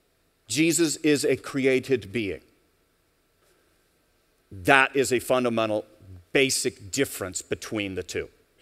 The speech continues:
Okay? Now, Jehovah's Witnesses have other things that they really emphasize, which is the end of the world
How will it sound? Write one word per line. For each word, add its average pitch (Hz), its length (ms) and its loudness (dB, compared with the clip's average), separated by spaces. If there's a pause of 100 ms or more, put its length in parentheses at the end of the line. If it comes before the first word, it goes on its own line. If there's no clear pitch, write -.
(500)
Okay? 107 260 0 (300)
Now, 143 260 4
Jehovah's 147 420 4
Witnesses 165 440 4
have 117 420 0 (560)
other 147 240 6
things 156 400 0
that 131 220 -2
they 131 160 2
really 131 560 0 (400)
emphasize, 113 680 2
which 131 240 2
is 127 220 -2
the 123 260 2
end 143 160 2
of 139 60 2
the 123 80 4
world 123 540 6